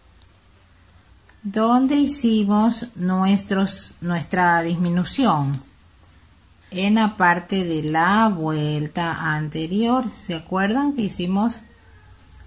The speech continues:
aquí dos puntos, una disminución, dos puntos altos, una disminución? Entonces vamos a hacer medios puntos al-, eh, perdón, puntos deslizados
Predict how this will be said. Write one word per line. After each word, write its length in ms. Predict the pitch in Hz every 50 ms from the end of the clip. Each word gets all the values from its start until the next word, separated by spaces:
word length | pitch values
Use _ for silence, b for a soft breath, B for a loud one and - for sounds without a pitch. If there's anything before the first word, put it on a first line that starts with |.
| - -
aquí 580 | 175 - - - 170 170 175 185 226 240 240 - - - - - - - - - - - - - _ b b b b b b b b b b _ _ _
dos 240 | - 190 196 202 202
puntos, 640 | 202 214 226 226 220 214 208 202 202 202 190 - - - - - - - _ - - - -
una 320 | 185 202 220 233 240 240
disminución, 640 | 247 240 233 220 214 214 214 214 220 247 254 254
dos 100 | 254 247
puntos 340 | 247 - 208 208 208 208 208
altos, 280 | 208 208 208 208 220 196
una 160 | 190 180 180
disminución? 640 | 180 175 175 170 156 147 143 139 - 139 120 104 135
Entonces 280 | 151 - 175 170 196
vamos 240 | 180 185 196 220 220
a 60 | 220
hacer 320 | 196 - - 220 220 202 - B B B B B B B B -
medios 420 | 202 208 226 240 254 277 311 285
puntos 420 | 285 - 254 254 247 254 254 254 247
al-, 360 | 226 220 226 233 240 247 -
eh, 240 | - 196 214 208 202
perdón, 400 | 208 214 208 214 220 196 175 170
puntos 320 | - 214 226 220 285 277 269
deslizados 880 | 262 254 240 240 226 - - 247 240 254 269 285 330 330 285 - -